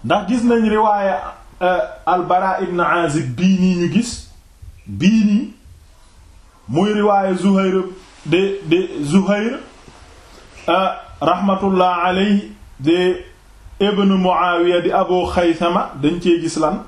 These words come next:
mu am sikki sàkk. Ndax dane sittata ashara aw shahran aw sab'ata ashara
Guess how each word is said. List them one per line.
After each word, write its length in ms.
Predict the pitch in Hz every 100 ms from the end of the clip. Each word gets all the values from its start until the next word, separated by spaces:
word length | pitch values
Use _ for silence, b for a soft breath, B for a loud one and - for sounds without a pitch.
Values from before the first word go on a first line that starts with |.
| -
mu 140 | - 139
am 160 | 160 147
sikki 300 | 151 139 135
sàkk. 320 | 143 - - - - - - - - - - - - -
Ndax 240 | 117 147 151
dane 320 | 160 202 220 - - _ - - - -
sittata 680 | - 175 180 185 165 160 147
ashara 380 | 147 143 131 - - - _ _ _ - - -
aw 520 | 175 220 285 302 294 - -
shahran 540 | - 180 156 156 147 - -
aw 260 | 139 - - - - - _ _ _ - - -
sab'ata 760 | - 147 143 131 127 - 123 - - - - - - -
ashara 600 | 120 170 190 240 247 247